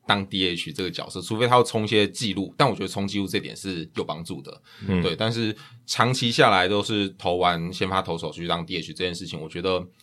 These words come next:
Speaker 1: 可以再观察一下啦。
Speaker 2: 对，我觉得他应该比较适用在说，他如果今天提早被打爆，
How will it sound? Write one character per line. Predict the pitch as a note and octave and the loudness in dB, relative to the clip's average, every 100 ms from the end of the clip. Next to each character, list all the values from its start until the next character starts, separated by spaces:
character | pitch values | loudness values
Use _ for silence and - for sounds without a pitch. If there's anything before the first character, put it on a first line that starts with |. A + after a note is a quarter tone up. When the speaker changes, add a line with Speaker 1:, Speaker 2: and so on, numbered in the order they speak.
| - _ | -20 _
Speaker 1:
可 | B2+ | 0
以 | |
再 | A2 G#2 | 4 2
观 | F#2+ F2+ | 2 -2
察 | D#2 | -4
一 | - | -6
下 | C#2 | -6
啦。 | - - - - | -6 -6 -8 4
Speaker 2:
对， | C3+ | 6
我 | |
觉 | G#2+ | 10
得 | D3 | 10
他 | G3 F#3 - | 10 6 2
应 | F3+ | 4
该 | G3 | 4
比 | F2 | 6
较 | F#2+ | 6
适 | A2 - A#2+ | 6 6 8
用 | A#2 | 8
在 | A2 G#2+ | 10 8
说， | G#2+ | 8
他 | G2+ A2 | 6 6
如 | |
果 | G2 | 6
今 | G2+ | 2
天 | G2 | -2
提 | - E2 | -4 -2
早 | E2 | -2
被 | E2+ | 0
打 | F2 C#2 | 0 0
爆， | - C#2+ D2 | -2 -4 -6